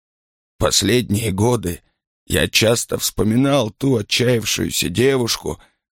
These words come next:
пытавшуюся найти у суда помощь, прежде чем её принудительно отправили в Брайнинг. Я вспоминал о тебе, Нетта,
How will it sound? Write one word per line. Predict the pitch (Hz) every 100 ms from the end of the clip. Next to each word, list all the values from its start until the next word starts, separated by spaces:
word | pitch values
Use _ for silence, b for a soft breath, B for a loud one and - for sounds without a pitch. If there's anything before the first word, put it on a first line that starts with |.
| _
пытавшуюся | - 95 139 151 - 139 131 -
найти | 113 113 98 147
у | 151 123
суда | - 110 139
помощь, | 135 - 135 139 104 95 -
прежде | 107 117 98 104
чем | - 117
её | 110 110
принудительно | 110 117 117 113 110 135 - 110 107
отправили | 95 - 107 110 101 101
в | 92 92
Брайнинг. | 110 104 90 87 - - - _ _ _ _ _ _ _ -
Я | 73 120
вспоминал | 104 - 110 107 110 120 120 110
о |
тебе, | - 107 92 98
Нетта, | 92 90 - _ - 101